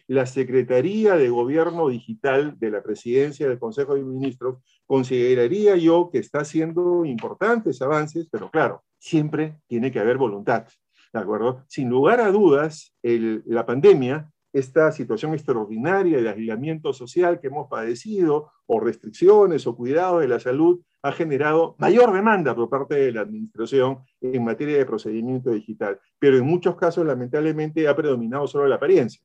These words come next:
Otra vez, una mesa de partes y una notificación simplemente digital, pero para facilidad de la administración.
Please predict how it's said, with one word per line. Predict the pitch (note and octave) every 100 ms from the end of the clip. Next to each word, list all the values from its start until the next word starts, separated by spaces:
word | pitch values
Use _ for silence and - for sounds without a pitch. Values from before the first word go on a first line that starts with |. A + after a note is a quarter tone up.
| _
Otra | G#2+ G#2 A#2+ C3
vez, | C#3+ B2+ - _ _ -
una | A2 G#2+ G#2
mesa | C#3+ A3
de | A3 A3
partes | A#3+ A3+ G3
y | E3+
una | E3+
notificación | D#3 C3 B2+ B2 D3+ D3+ - _
simplemente | - D#3 D#3 D#3+ D#3+
digital, | C3+ A#2+ C3 G#2 - _ _ -
pero | C#3 C3 C3
para | C3 B2+
facilidad | C#3+ C3+ C3 E3+ F3+
de |
la | C#3+
administración. | A#2+ A#2+ - C3+ F#3+ A2+